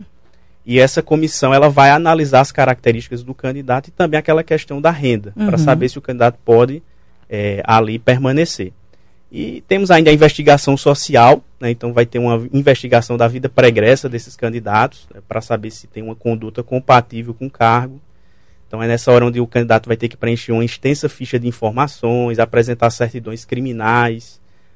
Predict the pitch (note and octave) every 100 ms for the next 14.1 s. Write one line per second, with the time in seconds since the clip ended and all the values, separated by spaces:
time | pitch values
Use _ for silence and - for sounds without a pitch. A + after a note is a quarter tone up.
0 | _ G2 G#2 A#2+ - - G3 A#3+ - A#3
1 | A3+ A3 G3+ G3+ G3+ A3 F#3+ G3 G3 G3+
2 | G#3 A3+ G3+ F#3 F#3 - D3 C#3+ D3 F3
3 | - F3 F3+ F3 G3 - G#3 G3 F3+ D3+
4 | F3+ F3+ - - - F#3 - F3+ F3+ E3+
5 | E3 E3 F#3+ - E3 C#3+ - - - D3
6 | B2 A#2 C#3+ D#3+ A#2 G2+ A#2+ D3 D3 F3
7 | - - C#3 E3+ D#3+ _ _ _ _ C#3
8 | D#3+ C3 G#2+ - B2 - D3+ D3+ D#3+ -
9 | D3+ C#3 C3 D#3+ G3 D#3 B2 A2 G2+ G2
10 | - - D3 D#3 A#2 G2+ _ _ _ _
11 | - B2+ E3 D#3+ E3 D3 D3 C#3+ - D#3
12 | B2 G#2 A#2 C#3 D#3 D#3 D#3 D#3+ D#3 D#3
13 | - D3+ E3 E3 C#3+ F3 F3+ E3+ C#3 D#3
14 | G3+